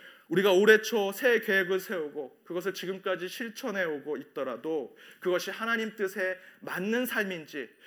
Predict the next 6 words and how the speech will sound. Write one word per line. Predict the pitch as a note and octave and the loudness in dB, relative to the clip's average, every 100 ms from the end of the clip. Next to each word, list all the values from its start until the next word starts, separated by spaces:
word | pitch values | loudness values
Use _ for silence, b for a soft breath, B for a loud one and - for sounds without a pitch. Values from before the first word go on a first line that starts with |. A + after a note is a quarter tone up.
| B | B
그것이 | G#3+ G#3 | 4 4
맞게 | F3+ F3 - A#3 | 2 0 2 0
성취되고 | A3+ B3 A3+ B3+ A3+ G#3 G#3 | 2 -2 -2 2 4 4 2
있고 | G3+ - G#3 F3+ | 0 0 2 2
이루어지고 | F3+ A3+ A#3+ G#3+ G#3+ A#3 | 2 6 6 6 0 0
있는지 | G3 G3 F#3 F3+ F#3+ | 0 -2 -2 2 2